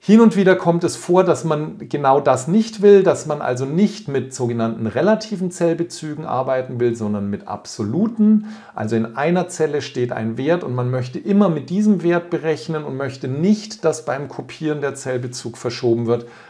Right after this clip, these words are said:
Aber das zeige ich euch dann mal in einem eigenen Video. Das war's für heute zum Erleichtern des Rechnens durch Kopieren von Formeln.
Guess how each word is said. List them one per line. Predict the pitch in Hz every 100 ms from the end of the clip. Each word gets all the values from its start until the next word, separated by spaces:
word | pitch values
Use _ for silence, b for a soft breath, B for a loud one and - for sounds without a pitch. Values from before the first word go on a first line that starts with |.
| B
Aber | 143 160
das | 143 127 -
zeige | 110 98
ich | 104 -
euch | 107 101
dann | 113 98
mal | 90 82
in | - 95
einem | - 85 95 95
eigenen | - 80 85 76 -
Video. | 76 - 67 90 B B B B B B B B B _
Das | - 135 139
war's | 170 202
für | - 170
heute | 170 170 170 165
zum | - 139 123 123 123
Erleichtern | 120 113 113 147 185 - 170 160
des | 139 113 - 120
Rechnens | 107 147 180 170 139 123 -
durch | 120 104 -
Kopieren | - 107 - 180 190 196
von | - 110 107
Formeln. | - 190 214 214 196 170 -